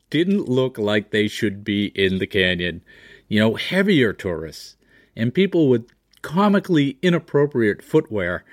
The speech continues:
It doesn't surprise me that so many people have to be rescued out of the canyon each year, or even get themselves dead in the canyon each year. Once we could see the trailhead, it got psychologically easier, and we pushed through the crowd.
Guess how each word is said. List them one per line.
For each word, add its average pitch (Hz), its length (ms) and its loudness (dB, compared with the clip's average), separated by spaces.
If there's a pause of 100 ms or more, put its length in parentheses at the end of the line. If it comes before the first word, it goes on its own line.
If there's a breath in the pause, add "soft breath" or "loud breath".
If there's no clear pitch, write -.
(720 soft breath)
It - 220 -12
doesn't 233 380 2
surprise 120 580 -2
me 147 140 2
that 117 200 -6
so 123 220 2
many 120 200 0
people 98 340 -6
have 98 180 -4
to 92 80 -10
be 95 120 -4
rescued 95 560 -2
out 92 160 -2
of 85 100 -8
the 92 60 -6
canyon 95 460 -2
each 82 240 -10
year, 80 400 -2
or 92 300 -2 (180)
even 101 300 2
get 110 260 0
themselves 95 460 -2
dead 95 400 0 (100)
in 95 160 -8
the 90 80 -8
canyon 87 560 -4
each 90 260 -10
year. 90 280 -2 (1400 soft breath)
Once 175 280 -2
we 180 120 0
could 143 200 -4
see 160 100 0
the 123 100 -2
trailhead, 151 800 -2
it 139 220 -2
got 135 340 -2
psychologically 123 720 0
easier, 110 480 2
and 110 240 2
we 110 80 4
pushed - 320 0
through 117 140 -2
the 101 100 -4
crowd. 98 460 -2